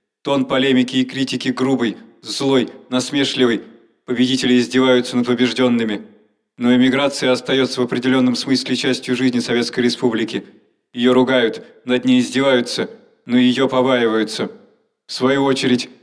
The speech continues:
эмиграция, жадно прислушиваясь ко всему, что происходит на родине, менялась под влиянием советских идей,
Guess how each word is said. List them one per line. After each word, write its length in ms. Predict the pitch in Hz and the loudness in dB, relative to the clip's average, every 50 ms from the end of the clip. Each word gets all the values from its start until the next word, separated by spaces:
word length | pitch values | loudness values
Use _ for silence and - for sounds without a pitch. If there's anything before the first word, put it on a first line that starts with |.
| _ _ _ | _ _ _
эмиграция, 680 | - 123 123 135 139 135 143 143 139 - - 127 120 120 | -2 0 2 2 2 2 2 0 -2 -2 -2 -2 0 0
жадно 360 | 110 139 139 131 131 131 127 | 0 0 0 0 2 0 0
прислушиваясь 720 | - - 135 127 - 139 131 123 - - 127 127 123 120 - | 0 0 -2 -2 -2 -4 -4 -4 -2 0 2 2 2 0 0
ко 100 | - 131 | -4 -6
всему, 440 | - - - 143 135 135 123 127 - - _ _ - | -6 -4 -4 -2 0 0 -2 -2 -6 -20 _ _ -20
что 220 | - - 147 127 | -10 -4 -4 -4
происходит 640 | - - - 135 127 - - - 143 127 127 123 131 | -2 0 0 2 2 0 0 0 0 0 0 -2 0
на 120 | 131 131 | 2 2
родине, 420 | 131 135 127 123 123 120 120 113 - - - - _ _ - | 2 2 2 2 2 2 2 2 0 -8 -20 -20 _ _ -4
менялась 500 | 123 127 135 139 143 135 131 123 120 - | -2 0 0 2 2 2 2 0 0 -2
под 180 | - 127 117 | -4 -6 -4
влиянием 440 | - 117 127 127 131 127 123 123 120 | -2 0 2 2 2 4 4 2 2
советских 460 | 120 - 127 127 120 - - 120 - | 2 0 0 -2 -2 -4 -10 -8 -4
идей, 340 | 135 127 123 123 110 - - | -4 0 0 0 0 -2 -6